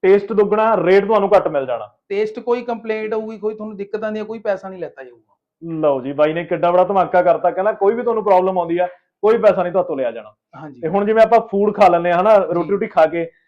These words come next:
Speaker 1: ਤਾਂ ਇਹ ਆਪਣੀ ਰਵਾਇਤ ਹੀ ਬਣੀ ਹੋਈ ਆ ਕਿ ਆਪਣਾ ਮਿੱਠਾ ਜਿਹਾ ਖਾਣ ਨੂੰ ਜੀ ਕਰਦਾ।
Speaker 2: ਮਿੱਠੇ ਵਿੱਚ ਸਰ ਆਪਣੇ ਕੋਲੇ ਫਿਰਨੀ ਹੈ ਜੀ ਕੇਸਰ ਵਾਲੀ,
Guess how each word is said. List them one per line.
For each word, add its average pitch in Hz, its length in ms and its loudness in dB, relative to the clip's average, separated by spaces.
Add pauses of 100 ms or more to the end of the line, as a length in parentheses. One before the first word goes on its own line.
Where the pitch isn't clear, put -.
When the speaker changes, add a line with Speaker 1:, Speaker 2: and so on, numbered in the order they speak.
(100)
Speaker 1:
ਤਾਂ 180 300 6
ਇਹ 196 160 4
ਆਪਣੀ 190 260 6
ਰਵਾਇਤ 170 280 6
ਹੀ 208 60 -2
ਬਣੀ 190 200 -2
ਹੋਈ 185 100 0
ਆ 185 60 4
ਕਿ 190 120 0
ਆਪਣਾ 196 180 0
ਮਿੱਠਾ 190 260 -2
ਜਿਹਾ 208 120 4
ਖਾਣ 190 200 0
ਨੂੰ 170 100 -10
ਜੀ 165 80 -6
ਕਰਦਾ। 123 300 -6 (200)
Speaker 2:
ਮਿੱਠੇ 196 360 -6
ਵਿੱਚ 240 200 -12
ਸਰ 247 160 -6
ਆਪਣੇ 240 220 -4
ਕੋਲੇ 240 140 -6
ਫਿਰਨੀ 214 320 -10
ਹੈ 214 60 -8
ਜੀ 220 80 -12
ਕੇਸਰ 196 300 -10
ਵਾਲੀ, 165 220 -12